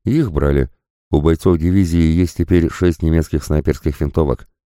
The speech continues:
У нас на этой почве сложились хорошие отношения с контрразведкой. Наградные писались, только шум стоял. Кстати, на меня тоже писали наградные.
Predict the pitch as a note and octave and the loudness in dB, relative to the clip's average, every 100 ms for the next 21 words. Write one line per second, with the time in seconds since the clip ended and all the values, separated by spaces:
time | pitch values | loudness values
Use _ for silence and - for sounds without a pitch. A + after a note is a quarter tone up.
0 | _ _ _ - A#2 A#2 A2 G#2+ G2+ F#2+ | _ _ _ -2 0 2 2 2 2 2
1 | B2+ - F2+ D2+ E2+ E2+ G2+ F#2+ - F#2+ | 0 0 -2 0 0 2 2 0 0 0
2 | F#2+ - F2 E2 E2+ - F#2 E2+ D#2+ - | 0 0 -2 -2 -4 0 0 0 -2 -4
3 | E2+ G#2 F#2+ D#2 - B1 A1+ _ _ _ | -2 -2 0 -2 -2 -4 -6 _ _ _
4 | - F#2+ A2 A#2 G2+ G2 F2 D#2+ E2 D2+ | -4 -2 0 2 4 2 2 0 2 2
5 | C#2+ - - F2+ F2 - E2 - B1 A#1 | -2 -6 -2 0 -2 -4 -6 -4 -4 -4
6 | G#1 _ _ _ _ _ _ - B2+ A#2 | -6 _ _ _ _ _ _ -4 -2 2
7 | A2+ A2+ B2 C#3 G#2+ G2 F2+ E2+ - E2+ | 2 2 2 0 2 2 2 -2 0 2
8 | D#2+ D2+ D#2 D2 D2 C#2+ | 2 0 0 0 2 2